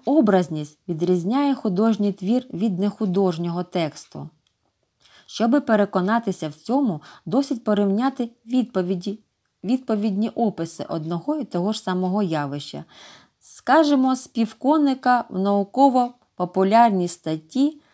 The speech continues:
схарактеризовано так. "Кожен вид коників виконує свою пісеньку, видаючи звуки різними способами. Сюрчання коників можна почути вдень, після обіду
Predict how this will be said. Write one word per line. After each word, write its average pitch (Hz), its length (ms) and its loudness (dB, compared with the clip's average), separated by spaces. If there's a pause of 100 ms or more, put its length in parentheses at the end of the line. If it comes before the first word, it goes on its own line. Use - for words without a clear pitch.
(160)
схарактеризовано 196 1200 2
так. 135 400 -2 (580)
"Кожен 240 460 4
вид 269 320 0
коників 202 680 -2 (100)
виконує 247 640 0
свою 214 400 0
пісеньку, 151 840 -4 (420)
видаючи 160 580 0
звуки 285 580 2
різними 208 520 2
способами. 143 880 -6 (680)
Сюрчання 233 1120 0 (240)
коників 233 720 2
можна 208 460 0
почути 202 580 -2
вдень, 175 520 2 (360)
після 185 320 0
обіду 180 680 -2